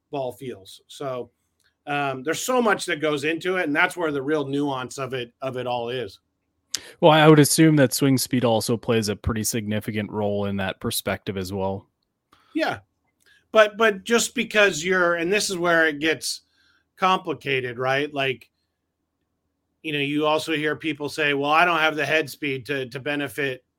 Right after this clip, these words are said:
Speaker 1: uh, uh, a Chrome Tour X." Well,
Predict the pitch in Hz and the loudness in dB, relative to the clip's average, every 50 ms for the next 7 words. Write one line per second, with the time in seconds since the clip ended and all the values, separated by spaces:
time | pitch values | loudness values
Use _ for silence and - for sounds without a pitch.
0 | _ - - 143 139 131 123 120 120 113 104 98 _ _ _ _ _ _ _ _ | _ -12 -6 -4 -4 -4 -4 -8 -10 -12 -14 -16 _ _ _ _ _ _ _ _
1 | _ - 139 139 135 139 - 143 135 - 165 175 165 160 143 - 151 139 127 139 | _ -4 -2 -2 -2 -2 -4 -8 -8 -4 -2 -2 -2 -2 -4 -6 -6 -2 0 0
2 | 151 139 117 98 98 - - - _ - 196 202 196 190 190 - _ | 0 0 -2 -4 -12 -18 -18 -18 _ -6 -4 -2 -2 -2 -4 -6 _